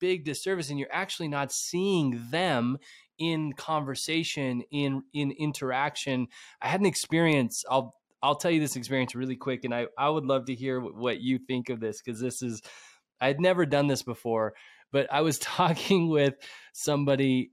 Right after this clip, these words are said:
um, and it wasn't even an interview. It was just really a conversation, but th-, it was somebody who wants to work on our team as a consultant and as a coach. And he and I were talking, and I'm,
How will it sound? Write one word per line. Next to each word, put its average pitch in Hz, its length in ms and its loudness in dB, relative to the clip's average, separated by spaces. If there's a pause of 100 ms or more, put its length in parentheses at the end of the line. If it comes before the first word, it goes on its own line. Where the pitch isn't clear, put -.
(120)
um, 120 500 0 (120)
and 143 100 4
it 160 100 0
wasn't 233 300 6
even 202 180 4
an 139 120 4
interview. 117 640 2 (120)
It 147 80 2
was 143 160 0
just - 460 0
really 170 340 4
a 135 60 2
conversation, 139 960 0
but 123 200 -4
th-, 143 140 0
it 151 40 -2
was 147 160 -2
somebody 190 280 0
who 143 140 0
wants 135 440 0
to 123 280 -4 (100)
work 139 280 2
on 127 140 0
our 123 160 2
team 127 320 -2
as 113 100 -2
a 113 40 -6
consultant 120 640 0 (960)
and 127 120 0
as 123 140 2
a 117 60 -4
coach. - 420 2 (640)
And 147 440 2 (260)
he 196 240 0
and 190 100 4
I 156 140 4
were 147 100 2
talking, 143 500 2
and 131 80 0
I'm, 151 300 0